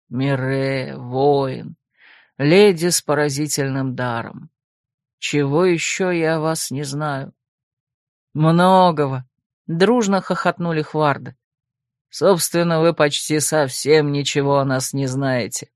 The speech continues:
«Вам лучше поторопиться», — напомнила я, кивнув циркачу на потайной ход. «До рассвета вы должны оказаться в городе, так, чтобы никто не понял, что вы вообще его покидали».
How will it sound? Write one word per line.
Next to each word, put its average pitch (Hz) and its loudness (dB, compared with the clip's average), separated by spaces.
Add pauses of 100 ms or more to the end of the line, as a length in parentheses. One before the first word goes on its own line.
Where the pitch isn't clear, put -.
(800)
«Вам 262 4
лучше 277 4
поторопиться», — 240 2 (480)
напомнила 196 2
я, 240 4
кивнув 196 -2
циркачу 175 0
на 190 0
потайной 165 0
ход. - -6 (800)
«До 185 4
рассвета 226 2
вы 220 4
должны 190 2
оказаться 196 0
в 185 -6
городе, 185 -2 (400)
так, 170 2
чтобы 180 -2
никто 180 -2
не 180 -2
понял, 185 -2
что 175 -2
вы 165 2
вообще 165 0
его 175 -2
покидали». 180 -2